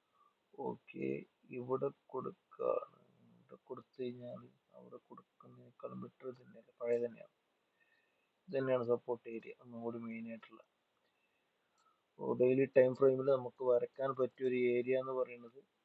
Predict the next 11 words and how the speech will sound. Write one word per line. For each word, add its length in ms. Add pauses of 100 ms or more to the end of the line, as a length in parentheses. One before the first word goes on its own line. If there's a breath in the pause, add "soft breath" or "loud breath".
(1080)
ഇവിടെ 200 (160)
ഈ 20 (120)
ഒരു 100 (120)
ഏരിയ 240
മാത്രമേ 240
ഉള്ളൂ. 160
അതിൻ്റെ 280
കളർ 240 (100)
നമ്മൾ 220 (320)
മാറ്റുകയാണ്. 440 (1700 soft breath)
ഏർ, 340